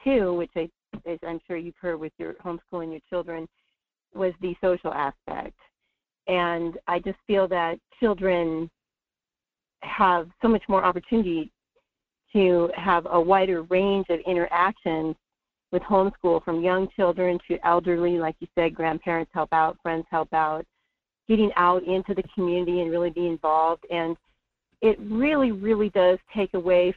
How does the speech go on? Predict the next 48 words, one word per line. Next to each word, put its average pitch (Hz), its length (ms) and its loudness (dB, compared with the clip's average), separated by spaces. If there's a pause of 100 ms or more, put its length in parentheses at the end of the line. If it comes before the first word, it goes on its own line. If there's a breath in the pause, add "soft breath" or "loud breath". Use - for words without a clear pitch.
from 170 280 -2
the 165 80 -4 (120)
peer 262 160 4
pressure. 180 440 0
And 165 100 0
now, 180 180 2
of 165 120 -6
course, 170 340 0 (300)
um, 160 400 -4 (580)
you 185 80 0
know, 170 220 0
in 190 180 0
addition 180 460 -2
to 180 60 -12
that, 165 240 0
the 160 100 -2
things 165 300 -2
that 160 140 0
are, 151 300 -4
um, 151 400 -4 (160)
taking 170 220 -4
place 165 240 -2
in 165 80 -2
our 147 100 -4
government 156 560 -2
that 156 120 -2
are 151 100 -2
being 156 240 -6
pushed - 280 -2
down 165 200 0
their 147 200 -4
throats, 156 360 0 (960 soft breath)
just 196 140 -4 (100)
give 214 160 2
them 196 200 2
a - 120 -8
chance 185 300 0
to 180 60 -20
be 156 120 -8 (140)
kids 180 240 6
again. 165 320 0
And 165 80 0
I 180 80 4
would 190 140 4
encourage 185 640 2 (640)
parents, 254 380 2
if 190 140 0 (100)
they're, 170 400 4